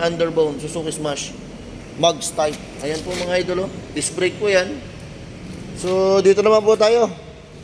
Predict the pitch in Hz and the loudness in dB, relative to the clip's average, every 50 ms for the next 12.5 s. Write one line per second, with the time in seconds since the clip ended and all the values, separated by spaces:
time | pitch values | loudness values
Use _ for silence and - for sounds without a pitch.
0 | - - - - - - - - - - - - - - - - - - - - | -18 -18 -18 -18 -18 -18 -18 -18 -16 -16 -16 -16 -16 -16 -16 -18 -16 -10 0 4
1 | 180 170 175 175 175 175 175 175 175 170 175 165 175 190 185 185 - 175 185 180 | 6 6 8 8 6 6 6 4 4 2 0 0 0 0 0 0 0 2 2 0
2 | - - 196 180 196 214 226 381 427 349 294 - - - - - - - - - | 2 4 4 4 4 4 2 -2 -4 -6 -8 -14 -18 -20 -18 -18 -16 -14 -14 -14
3 | - - - - - - - - - - - - - - - - - - - - | -12 -12 -12 -12 -12 -14 -14 -16 -16 -18 -18 -18 -16 -16 -16 -14 -14 -14 -14 -14
4 | - - - 175 170 170 - 180 180 - 190 180 175 180 180 175 165 185 185 180 | -14 -4 0 0 2 4 6 6 6 6 4 4 4 4 2 4 2 0 0 2
5 | 185 196 214 208 202 - - - - - - - - - 160 151 - 185 - - | 2 2 0 0 -4 -8 -12 -16 -16 -16 -18 -8 -2 0 2 2 2 0 -2 0
6 | 180 170 165 165 185 180 180 185 170 - 156 156 156 - - - 165 151 160 156 | 0 0 0 0 2 2 2 2 2 2 2 2 2 2 2 2 4 4 4 2
7 | 151 139 139 127 117 123 127 123 139 135 135 143 131 - 156 147 - 147 143 139 | 2 2 0 0 0 -2 -4 -4 -4 -4 -4 -6 -2 0 0 0 0 0 -2 0
8 | 135 123 123 135 120 110 107 101 - 82 78 98 120 143 160 170 170 - - - | -2 -2 -2 -4 -4 -4 -4 -6 -8 -12 -8 -4 -2 -2 -2 -4 -6 -10 -14 -14
9 | - - - - - - - - - - - 147 147 160 170 170 165 196 185 185 | -16 -16 -16 -16 -16 -16 -16 -14 -10 -2 0 2 4 4 4 4 6 4 4 4
10 | 190 190 196 - 220 196 196 202 202 202 208 196 226 233 220 208 202 202 196 185 | 4 2 4 4 2 2 2 4 4 4 6 6 6 6 6 4 4 2 2 2
11 | - 196 202 196 180 196 202 190 202 196 208 196 196 175 - 180 214 214 - - | 2 2 2 2 2 2 4 6 6 4 4 2 0 0 2 2 4 4 4 2
12 | - - - 160 143 175 175 175 170 | 0 0 -2 -2 0 2 4 4 4